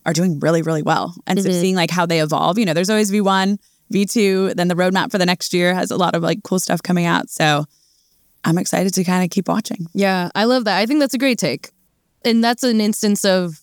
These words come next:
Speaker 2: we could probably learn some of that our-,
Speaker 1: Yeah.
Speaker 2: ourselves to be more collaborative, um, with the banks. I think we're getting to that, that
Speaker 1: I do
Speaker 2: point,
Speaker 1: too.
Speaker 2: though, now that fintech's getting a little more mature. Anyways,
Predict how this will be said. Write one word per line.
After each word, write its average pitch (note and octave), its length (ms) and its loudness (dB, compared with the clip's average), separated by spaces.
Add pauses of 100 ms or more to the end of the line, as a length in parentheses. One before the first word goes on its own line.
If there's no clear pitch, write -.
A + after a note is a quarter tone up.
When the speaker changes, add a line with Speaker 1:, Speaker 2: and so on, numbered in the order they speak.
(100)
Speaker 2:
we G#3 200 0
could A3 160 -2
probably A3 500 0
learn A3+ 300 2
some A3+ 260 -2
of F#3+ 140 0
that F#3+ 220 2
our-, F#3 120 0 (360)
Speaker 1:
Yeah. - 200 -2
Speaker 2:
ourselves A#3 480 0
to A3+ 140 -2
be A3+ 160 2
more G3 200 0
collaborative, F3 840 0 (100)
um, D#3+ 420 0 (760)
with F4+ 320 2
the A3+ 120 0
banks. A3 760 0 (580)
I F#3+ 100 0
think F#3+ 200 0
we're F3+ 120 2
getting D#3 280 0
to D#3+ 120 -2
that, G#2+ 200 -2 (340)
that D3+ 140 0
Speaker 1:
I - 20 0
do D#3+ 80 -2
Speaker 2:
point, D#3+ 200 0
Speaker 1:
too. F3+ 60 -6
Speaker 2:
though, D#3+ 320 0 (400)
now D3+ 240 2
that D3 160 0 (160)
fintech's - 460 -2
getting - 240 -2
a D#3+ 40 2
little D#3+ 180 0
more F3 180 2
mature. G#3+ 460 0 (920)
Anyways, G3+ 560 0